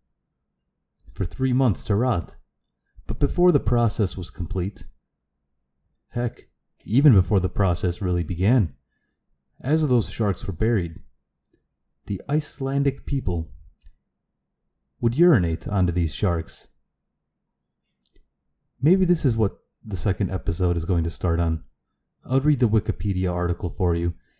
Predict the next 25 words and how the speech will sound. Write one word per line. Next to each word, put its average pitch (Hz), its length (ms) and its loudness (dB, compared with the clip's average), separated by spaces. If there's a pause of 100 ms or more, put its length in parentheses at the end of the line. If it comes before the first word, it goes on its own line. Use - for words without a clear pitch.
(120)
and 117 160 2
any 131 160 6
other 107 160 6
articles 92 420 2
related 87 400 0
to - 80 -6
this 90 360 -4 (460)
delicacy 92 680 0 (720)
of 90 140 -4
Iceland. 82 520 0 (1700)
Anyway, 87 380 4 (1120)
thanks 147 180 2
for 113 120 2
listening. 101 420 2 (920)
Hopefully 131 320 4
this 98 240 2
works. 85 380 -6 (960)
Hopefully 113 420 2
I 92 80 2
have 90 180 0
the 85 60 -2
time 87 300 -2
to 82 100 -2
help 85 240 -4
you. 82 180 -2